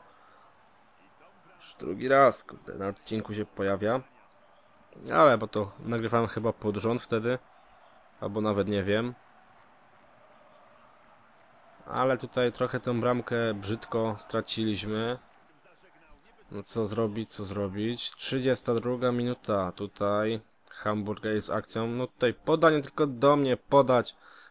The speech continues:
Ja to jako, o, pięknie kiwkę i mamy brameczkę. Bramkarz po prostu nie wiedział, gdzie jest piłka. Po takim zwodzie naprawdę pięknie bramka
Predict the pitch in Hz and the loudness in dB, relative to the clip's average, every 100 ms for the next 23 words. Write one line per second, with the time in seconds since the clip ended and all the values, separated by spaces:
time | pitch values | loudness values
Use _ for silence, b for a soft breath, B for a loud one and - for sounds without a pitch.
0 | _ - 123 117 110 107 - - 165 160 | _ -2 0 0 0 0 0 6 10 12
1 | 139 117 - 190 180 151 - 135 - 147 | 10 8 2 6 8 8 2 -2 2 2
2 | 127 - 127 117 110 107 98 107 127 123 | 2 -2 0 2 0 -2 -2 0 2 2
3 | 107 113 113 110 - - 95 92 90 87 | 2 2 2 0 -2 -6 -4 -2 -4 2
4 | 127 127 - 110 - 107 113 - 113 120 | 2 2 2 -2 -2 -4 -4 -2 0 2
5 | 117 110 113 - 127 117 - 113 101 B | 2 2 -2 0 -2 0 2 2 2 B
6 | B B B _ - - 113 156 151 - | B B B _ -14 -6 2 8 8 6
7 | 135 117 104 110 107 135 117 113 110 - | 2 2 2 0 4 4 6 2 2 0
8 | 113 107 101 104 101 95 - _ _ _ | 2 2 4 4 6 2 -4 _ _ _
9 | _ _ _ _ - - - - - 127 | _ _ _ _ -20 -20 -20 -20 -4 2
10 | 127 117 - 117 101 110 110 117 104 | 4 2 0 -2 2 2 2 2 2